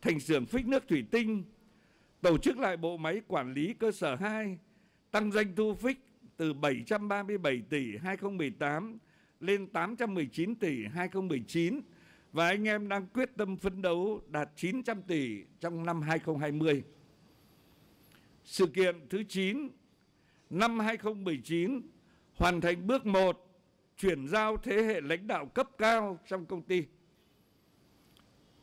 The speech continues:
Sự kiện thứ mười, vượt qua tai nạn hỏa hoạn hai mươi tám tháng tám hai không mười chín và khủng hoảng truyền thông trên mạng xã hội.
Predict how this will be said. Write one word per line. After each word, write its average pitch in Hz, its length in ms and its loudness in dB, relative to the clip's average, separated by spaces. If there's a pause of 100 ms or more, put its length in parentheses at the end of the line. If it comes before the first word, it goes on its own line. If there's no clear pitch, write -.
(220)
Sự 185 160 2
kiện 165 260 2
thứ 175 120 0
mười, 180 440 2 (1040)
vượt 180 260 2
qua 226 220 2
tai 226 220 0
nạn 185 280 -2
hỏa 131 200 -2
hoạn 156 340 0 (180)
hai 202 200 -2
mươi 214 140 -2
tám 196 360 2
tháng 202 200 -4
tám 185 280 0
hai 208 140 0
không 202 220 -2
mười 185 100 4 (100)
chín 190 380 0 (480)
và 160 140 0
khủng 160 300 -2
hoảng 135 240 0
truyền 175 260 0
thông 220 260 0
trên 214 220 0
mạng 170 220 -4
xã 190 180 -6
hội. 190 320 0